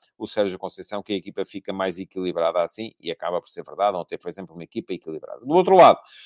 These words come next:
o Braga também com a equipa que era de esperar, enfim,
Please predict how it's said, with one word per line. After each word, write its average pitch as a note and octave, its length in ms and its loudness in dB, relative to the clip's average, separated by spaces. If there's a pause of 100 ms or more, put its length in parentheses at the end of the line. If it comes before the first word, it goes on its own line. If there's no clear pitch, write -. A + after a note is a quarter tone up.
(120)
o F3+ 120 6
Braga D#3 360 10
também B2+ 240 2
com C3 120 0
a B2+ 60 4
equipa A#2 380 -2
que - 160 -2
era G2+ 200 4
de F2+ 240 0
esperar, - 540 2
enfim, F#2 260 -12